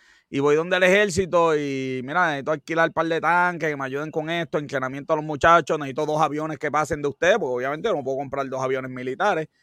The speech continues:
Dice, "Ok, sí, sí, lo vamos a hacer para, ¿verdad? Auspiciarle al ejército", pero si,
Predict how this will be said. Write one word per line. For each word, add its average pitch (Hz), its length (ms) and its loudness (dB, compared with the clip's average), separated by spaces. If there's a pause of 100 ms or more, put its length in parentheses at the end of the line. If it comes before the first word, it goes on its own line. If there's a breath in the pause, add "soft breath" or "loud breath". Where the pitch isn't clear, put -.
(320)
Dice, 147 160 4
"Ok, 226 160 8 (120)
sí, 262 200 2
sí, 247 200 0
lo 196 100 4
vamos 196 220 4
a - 20 4
hacer 240 240 4
para, 165 160 2
¿verdad? 160 200 0
Auspiciarle 165 440 -4
al 190 100 0
ejército", 208 380 0
pero 135 180 -6
si, 143 360 -8